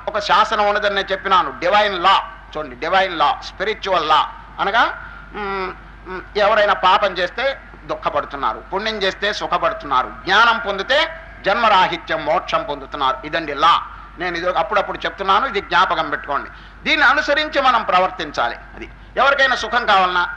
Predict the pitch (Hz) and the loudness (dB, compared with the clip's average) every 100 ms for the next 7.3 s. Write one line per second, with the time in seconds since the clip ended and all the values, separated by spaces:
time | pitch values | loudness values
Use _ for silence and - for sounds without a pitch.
0 | - - 160 165 151 135 120 107 - - | -14 -12 -8 -6 -6 -6 -6 -8 -12 -20
1 | - - 254 269 262 214 240 - 233 208 | -8 2 2 4 2 4 2 2 0 4
2 | 196 185 180 185 - - 151 165 175 165 | 4 4 2 0 -4 -12 -2 2 4 2
3 | - - - 143 147 143 135 135 139 127 | -4 -12 -10 -6 -2 -2 -2 0 0 0
4 | 117 113 104 - - - - 226 285 - | -6 -10 -10 -16 -18 -18 -14 -14 -14 -18
5 | - - - - - - - 240 311 311 | -20 -20 -20 -20 -20 -20 -8 -2 2 4
6 | 311 311 285 277 269 254 247 240 240 233 | 2 2 4 4 2 -2 -2 0 4 4
7 | 240 339 | 4 2